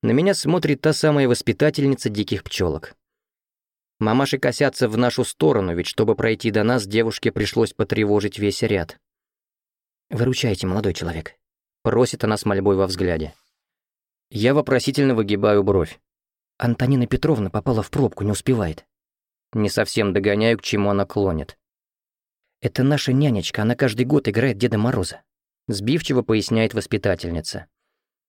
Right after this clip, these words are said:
«Даже и попросить некого, я уже обращалась к тем двум мужчинам, но они ни в какую, остались только вы». «Да он ни за что не согласится», фыркает Лисицына. Я стреляю в неё насмешливым взглядом.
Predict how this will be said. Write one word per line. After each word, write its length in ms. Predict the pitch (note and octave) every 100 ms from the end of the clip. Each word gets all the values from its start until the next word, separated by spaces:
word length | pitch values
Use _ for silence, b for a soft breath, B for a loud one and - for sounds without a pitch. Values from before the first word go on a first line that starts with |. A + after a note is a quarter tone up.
| _ _ -
«Даже 280 | A2+ G#2+
и 40 | A2
попросить 480 | A2 A#2 A2 A2 G2+
некого, 300 | F#2+ F2+ F2+
я 180 | G#2
уже 140 | G2+ G#2+
обращалась 500 | - F2+ - G2+ -
к 40 |
тем 200 | - A2
двум 160 | G#2+ G#2+
мужчинам, 480 | G#2+ - A#2 G2 G2
но 60 |
они 120 | G2+
ни 100 | A2
в 60 | G2+
какую, 340 | A#2 - F2+
остались 300 | E2 - G#2+
только 240 | - G2+ F#2
вы». 160 | E2+ - _ _ _ _ _ _ _ _ _ _ _ _
«Да 220 | G#2+ C#3+ F#3
он 160 | G3+
ни 80 | G3
за 160 | F#3 F#3+
что 240 | - F#3+
не 100 | F3+
согласится», 920 | D#3+ D3 D3+ D3 - F2+ D#2+ - - - _ -
фыркает 480 | A2+ G2 G#2 G2
Лисицына. 580 | G2+ F#2+ F2 - E2+ E2 - _ _ _ _ _ -
Я 220 | A2 B2+
стреляю 500 | - A2 G#2+ A#2+ A2+
в 40 |
неё 180 | A2+ A2+
насмешливым 640 | G#2 - G#2+ G2 G2 G2
взглядом. 500 | F2+ F#2+ F2 E2 D#2+